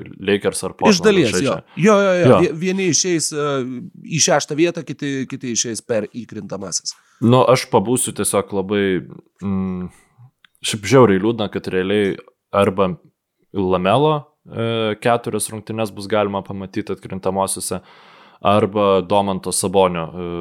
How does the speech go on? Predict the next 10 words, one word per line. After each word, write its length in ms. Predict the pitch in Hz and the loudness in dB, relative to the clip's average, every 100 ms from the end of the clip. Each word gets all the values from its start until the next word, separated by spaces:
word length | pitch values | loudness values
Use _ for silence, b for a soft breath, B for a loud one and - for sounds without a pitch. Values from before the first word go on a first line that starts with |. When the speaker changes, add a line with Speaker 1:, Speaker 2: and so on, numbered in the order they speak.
| 85 | -8
Speaker 1:
šiaip, 300 | 80 - 87 _ | -8 -8 -8 _
nu, 120 | 95 | -6
žiauriai 380 | 85 101 90 87 | 0 0 0 -2
norėtųs 400 | 87 92 92 - | 0 0 0 -6
pagaliau 320 | 95 90 92 | -6 -4 0
atkrintamųjų 640 | 90 - 92 87 95 95 85 | 0 -2 -10 -4 -4 -2 -4
seriją 400 | - 98 131 127 | 2 2 2 -2
pamatyt. 540 | 127 127 123 131 127 _ _ _ _ _ _ _ _ _ _ | -8 -12 -10 -10 -10 _ _ _ _ _ _ _ _ _ _
Bet 260 | 92 98 - | 2 2 2
šiaip, 260 | 113 113 | -2 -2